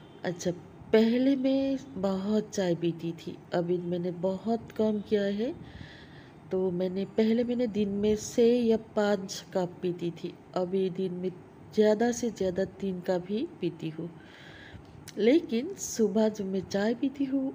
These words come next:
वो थोड़ी सी ज़्यादा, दो कप के बराबर, एक बड़े size की कप की एक कप चाय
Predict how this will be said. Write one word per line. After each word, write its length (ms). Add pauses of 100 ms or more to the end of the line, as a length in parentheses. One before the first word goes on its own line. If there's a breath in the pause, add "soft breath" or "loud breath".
वो 200 (160)
थोड़ी 380
सी 200
ज़्यादा, 460 (300)
दो 180
कप 240 (100)
के 60
बराबर, 460 (680 loud breath)
एक 220
बड़े 200
size 340
की 140 (120)
कप 300
की 80 (200)
एक 200
कप 140 (100)
चाय 300